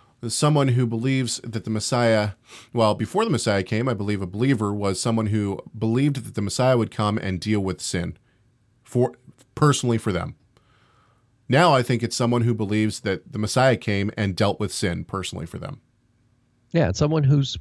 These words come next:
Speaker 2: whose faith, 'cause we're talking about faith and belief is faith, who is, like Abraham, is reckoned as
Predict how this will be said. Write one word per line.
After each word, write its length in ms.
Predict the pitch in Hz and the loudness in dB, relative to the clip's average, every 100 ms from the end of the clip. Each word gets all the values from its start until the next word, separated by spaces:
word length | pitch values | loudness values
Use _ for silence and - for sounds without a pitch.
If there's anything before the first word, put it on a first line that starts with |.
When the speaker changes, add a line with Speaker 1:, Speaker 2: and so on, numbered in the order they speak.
| - | -4
Speaker 2:
whose 340 | 127 127 117 117 | 0 2 2 -2
faith, 580 | - 127 110 120 - - _ _ _ _ | 0 4 4 4 -2 -16 _ _ _ _
'cause 140 | 107 | 2
we're 80 | 101 | 2
talking 220 | 104 98 | 2 2
about 200 | 107 123 | 0 -2
faith 420 | 120 101 104 107 - | 0 0 0 -2 -8
and 120 | 104 | -6
belief 460 | 87 90 95 95 - | -2 2 2 2 2
is 120 | 92 | -2
faith, 320 | - 92 98 104 - - - - | 0 0 0 -2 -14 -20 -20 0
who 260 | 143 123 127 | 4 4 4
is, 340 | 123 127 - | 2 2 -2
like 300 | 107 95 113 | -2 -2 -2
Abraham, 560 | 113 101 101 95 90 98 | -2 0 2 2 0 0
is 320 | 98 95 - | 0 0 -2
reckoned 540 | - 98 107 - 110 104 | -2 2 2 2 -4 -2
as 440 | 92 92 90 95 | 2 2 2 -2